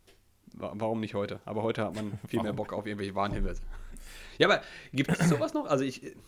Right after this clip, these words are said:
Speaker 2: Wundertüten? Ja.
Speaker 1: Ja.
Speaker 2: Gibt's noch.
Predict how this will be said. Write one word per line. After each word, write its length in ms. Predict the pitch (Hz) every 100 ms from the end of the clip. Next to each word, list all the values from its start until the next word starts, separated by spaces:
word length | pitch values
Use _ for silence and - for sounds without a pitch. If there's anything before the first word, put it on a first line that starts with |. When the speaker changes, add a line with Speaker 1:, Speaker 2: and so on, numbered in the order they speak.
| - _ _ - _ _ -
Speaker 2:
Wundertüten? 540 | 165 220 - 165 214 -
Ja. 260 | - 107 - - - -
Speaker 1:
Ja. 280 | 139 139 131 - - - - - -
Speaker 2:
Gibt's 180 | 139 -
noch. 220 | 110 92